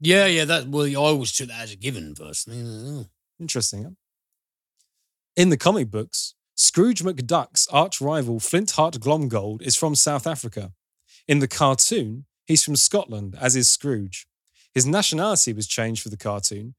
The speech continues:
Speaker 2: due to political issues in South Africa in the <laughs> eighties.
Speaker 1: Yes, political issues.
Speaker 2: Political issues, indeed, yes.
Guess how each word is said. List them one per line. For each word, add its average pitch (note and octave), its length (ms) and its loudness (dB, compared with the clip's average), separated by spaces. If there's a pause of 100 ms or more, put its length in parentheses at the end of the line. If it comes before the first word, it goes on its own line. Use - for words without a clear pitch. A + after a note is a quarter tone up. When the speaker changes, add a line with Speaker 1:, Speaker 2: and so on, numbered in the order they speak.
(140)
Speaker 2:
due D3+ 120 -2
to C#3 120 0
political G3+ 560 0
issues A2+ 480 -2
in A2+ 100 -2
South B2 300 2
Africa A#2+ 400 -6
in G#2+ 100 -6
the A2 120 -4
<laughs> A#2 80 0
eighties. - 720 0 (720)
Speaker 1:
Yes, D#2 420 -6
political F#2 840 -8
issues. F2 420 -2
Speaker 2:
Political E3 560 2
issues, A2+ 580 -2
indeed, G#2+ 640 -6
yes. A2 440 -6